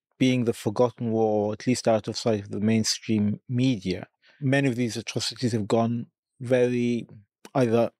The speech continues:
unreported or just as a small sideline. Um, unless you're looking for it, you, you'll find it.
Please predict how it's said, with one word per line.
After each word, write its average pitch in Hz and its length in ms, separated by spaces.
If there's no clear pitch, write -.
unreported 135 720
or 147 240
just - 500
as 113 120
a 113 80
small 131 320
sideline. 107 680
Um, 117 240
unless 117 320
you're 117 80
looking 117 360
for - 180
it, - 180
you, 120 180
you'll 117 260
find - 420
it. - 240